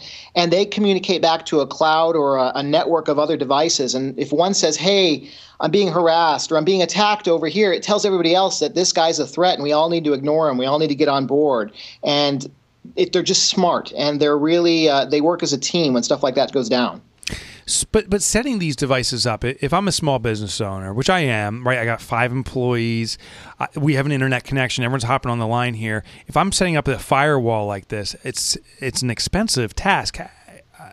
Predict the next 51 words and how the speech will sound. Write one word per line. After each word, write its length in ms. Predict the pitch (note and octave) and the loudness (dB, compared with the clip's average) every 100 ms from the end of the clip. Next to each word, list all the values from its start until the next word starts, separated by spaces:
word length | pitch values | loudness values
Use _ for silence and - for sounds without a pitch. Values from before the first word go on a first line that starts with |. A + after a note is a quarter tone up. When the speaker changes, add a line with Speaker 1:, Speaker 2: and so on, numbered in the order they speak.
| _ _ _ - | _ _ _ -2
Speaker 2:
I 80 | |
mean, 140 | E3 D#3 | 0 2
how 160 | D#3+ | 2
expensive 440 | G#3 - G3 F3+ F3 | 2 0 -2 0 0
is 300 | G3 B2 - | 0 -2 -6
the 160 | A#2+ | -6
computer 400 | - A#2+ A#2+ A2 | -6 -6 -4 -2
infrastructure 720 | G#2+ G2+ F#2+ A2 G2+ A2+ G#2 G2+ | -4 -6 -8 -8 -8 -8 -6 -6
and 80 | |
stuff 180 | - A2 | -6 -8
like 140 | G#2 F#2+ | -10 -14
this 240 | A2 - | -16 -14
for 160 | - A2 | -8 -8
a 60 | |
small 180 | - G#2+ | -6 -6
business? 340 | G2+ G2 - - _ _ _ _ | -8 -14 -18 -20 _ _ _ _
Speaker 1:
Well, 300 | G3+ G#3 F#3+ | 2 2 2
I 120 | F#3 | 2
mean, 280 | F#3 F3+ E3+ | 2 2 2
right 260 | D#3+ G3 A3 | 2 2 2
now, 320 | E3 F3+ G3 | 2 2 2
and 120 | D#3+ D3+ | 0 -4
it 120 | D3+ | -4
traditionally 480 | - D3 D3+ F#3 D#3+ | -2 -2 0 0 -2
hasn't 420 | C#3 C3+ E3 D#3 | 0 0 0 0
been 140 | E3 | 2
very 240 | D3+ E3 D#3+ | 2 2 2
expensive, 560 | - E3 E3+ F#3+ F3+ - - - | 0 0 2 0 0 -6 -20 -4
but 100 | - | 0
what's 240 | F3+ F#3 F3+ | 2 2 0
gonna 160 | G#3 | -2
happen, 460 | D#3 D#3+ F3+ F#3 D3 | 0 0 0 2 0
like, 220 | C3+ C3+ - | 0 -2 -2
if 300 | D#3 D3+ D3+ | -4 -4 -6
you've 120 | C#3+ | 0
heard 140 | F3+ | 0
of 80 | F3 | 2
something 220 | F3 E3 | 0 -2
called 240 | D3+ D3+ - | 0 -2 0
P 160 | F3+ | 0
C 160 | - E3+ | 2 4
I 100 | D3+ | 2
compliance, 560 | D#3 D3+ C#3+ D3+ E3+ | 0 0 2 2 0
which 160 | - - | -4 -4
is 140 | B2+ | -2
if 100 | B2+ | 0
you 100 | C#3 | 0
run 160 | C3 D#3+ | 0 0
a 40 | |
credit 320 | E3+ F#3+ G#3 - | 0 0 0 0
card, 340 | C3+ B2 A#2+ | 0 0 -2